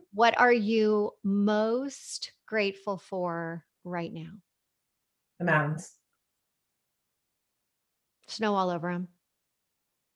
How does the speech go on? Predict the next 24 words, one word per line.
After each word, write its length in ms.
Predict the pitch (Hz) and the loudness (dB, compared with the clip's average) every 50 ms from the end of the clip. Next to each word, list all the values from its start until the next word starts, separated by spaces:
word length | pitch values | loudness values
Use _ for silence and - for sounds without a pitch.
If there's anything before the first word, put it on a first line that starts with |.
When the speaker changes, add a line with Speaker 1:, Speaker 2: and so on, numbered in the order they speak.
| _ _ _ _ _ _ _ _ _ _ _ _ _ _ _ 151 | _ _ _ _ _ _ _ _ _ _ _ _ _ _ _ 0
Speaker 2:
All 120 | 147 147 | 2 4
Speaker 1:
Is 60 | 143 | 4
Speaker 2:
over 240 | 139 139 143 143 147 | 4 4 2 0 -2
'em. 240 | 143 - - 151 151 | -4 -4 -4 -4 -4
Speaker 1:
Yeah. 280 | 180 180 190 208 - - - | -2 -4 -6 -6 -10 -12 -10
Oh, 140 | 190 185 175 170 | -10 -10 -8 -8
I 20 | |
Speaker 2:
It's 60 | 175 - | -6 -6
Speaker 1:
bet 100 | 180 - | -6 -2
it's 100 | - - | 4 6
Speaker 2:
like 200 | 185 180 180 - - | 6 6 6 2 4
walking 400 | 170 170 165 170 175 180 175 175 | 8 8 8 8 6 4 2 2
into 240 | 170 165 165 170 165 | 2 2 2 2 2
a 60 | 165 | 2
snow 320 | 165 - 175 170 160 160 156 | 2 2 2 4 4 4 4
globe 300 | 151 160 156 156 151 156 | 4 4 4 4 4 2
right 200 | 156 151 151 147 | 2 0 0 0
now. 240 | 156 151 147 147 143 | 0 0 2 2 2
It's 440 | 139 139 - - - - - - _ _ - | 2 0 -4 -8 -14 -14 -18 -20 _ _ -4
amazing. 540 | 156 143 143 147 147 135 135 139 143 139 - - - | 0 2 2 2 2 0 0 0 -2 -2 -6 -8 -4
Speaker 1:
Oh, 300 | 214 214 202 175 165 - - - - - - | -2 -2 -2 -2 -4 -8 -14 -16 -16 -14 -12
I 100 | - 180 | -12 -12
love 280 | - - - - - - | -10 -12 -12 -12 -12 -12
that. 260 | - - - - - | -12 -12 -12 -14 -16